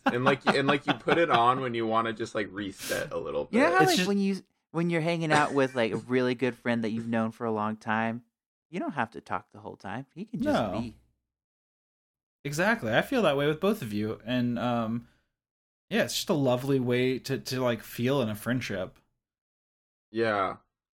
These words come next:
Speaker 1: I feel that I, like, I, I have noticed myself lately, though, like, filling silence when I don't need to, though. So y'all need to, like, call me out on that.
Speaker 3: I
Speaker 1: Like,
Speaker 3: will.
Speaker 1: sometimes, like, if I start talking, just say, like, "Simon,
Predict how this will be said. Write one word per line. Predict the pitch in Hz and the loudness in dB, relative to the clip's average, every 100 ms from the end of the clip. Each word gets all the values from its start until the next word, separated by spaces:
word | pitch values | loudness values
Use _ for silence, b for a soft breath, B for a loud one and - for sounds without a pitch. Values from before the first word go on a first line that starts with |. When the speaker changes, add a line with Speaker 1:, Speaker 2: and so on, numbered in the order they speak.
| _ _ _ - | _ _ _ -4
Speaker 1:
I | 247 | -4
feel | - 392 | 0 2
that | 370 202 | 4 4
I, | 135 165 | 4 2
like, | 330 262 - | 2 -2 2
I, | 151 226 143 - | 4 4 2 2
I | 147 | 2
have | 247 | 2
noticed | 139 127 135 165 - - | 2 2 4 2 -2 -8
myself | 151 165 - 170 170 | -2 0 2 2 4
lately, | 175 165 170 | 2 2 4
though, | 175 175 170 | 4 4 4
like, | 180 147 117 - | 4 0 -2 -4
filling | - 131 135 131 | 0 2 2 -2
silence | 127 110 98 113 127 131 - | -2 2 2 2 0 -2 -4
when | 113 | -4
I | |
don't | 104 104 101 95 | -2 -4 -4 -6
need | 92 90 | -6 -8
to, | - 90 | -8 -14
though. | 85 85 | -10 -10
So | 90 - | -8 -4
y'all | 104 135 | 0 0
need | 190 | 0
to, | 285 | 2
like, | 240 - | 2 0
call | - 117 | -4 -2
me | 117 104 | 0 0
out | 95 95 | 2 2
on | 80 82 | -2 -10
that. | - - | -16 -2
Speaker 3:
I | 175 | 0
Speaker 1:
Like, | 180 | 2
Speaker 3:
will. | 117 | 2
Speaker 1:
sometimes, | 143 - 160 | -2 -2 0
like, | 151 | 0
if | 143 | 2
I | 170 | 0
start | - 247 247 | 2 2 2
talking, | - 113 123 156 | 0 0 0 -6
just | 147 | -8
say, | 139 | -4
like, | 143 131 | -2 -2
"Simon, | 135 139 160 262 | 0 0 0 -4